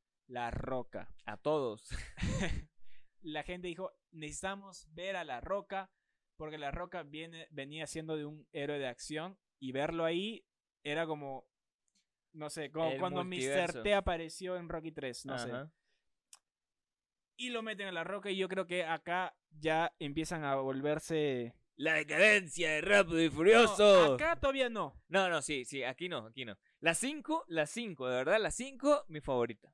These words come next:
Speaker 1: A mí también, me parece mi favorita también.
Speaker 2: Sí, sí.
Speaker 1: Acá, eh, por, está en Brasil,
Speaker 2: Mm.
Speaker 1: roban trenes.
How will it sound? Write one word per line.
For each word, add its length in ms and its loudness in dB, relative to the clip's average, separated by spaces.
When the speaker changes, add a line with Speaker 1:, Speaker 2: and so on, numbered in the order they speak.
Speaker 1:
A 120 -4
mí 120 -2
también, 300 -2
me 160 -6
parece 280 -6
mi 320 -10
favorita 320 -4
también. 200 -8
Speaker 2:
Sí, 180 -6
sí. 280 -12
Speaker 1:
Acá, 520 2
eh, 160 -2
por, 280 0
está 260 -4
en 80 -6
Brasil, 460 -4
Speaker 2:
Mm. 180 -16
Speaker 1:
roban 380 -2
trenes. 640 -4